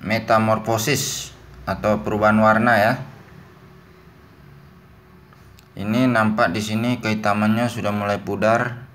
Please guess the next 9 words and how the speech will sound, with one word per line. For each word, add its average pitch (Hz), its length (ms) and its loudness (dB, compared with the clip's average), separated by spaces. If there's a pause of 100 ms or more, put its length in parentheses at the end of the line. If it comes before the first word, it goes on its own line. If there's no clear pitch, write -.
(140)
nah, - 140 -12
menjadi 95 400 -4
biru 101 320 -4
ya. 107 240 -2 (2750)
Itu 110 240 -10
kita 104 240 -6
lihat 98 240 -4
dari 95 160 -4
dekat, 107 480 -4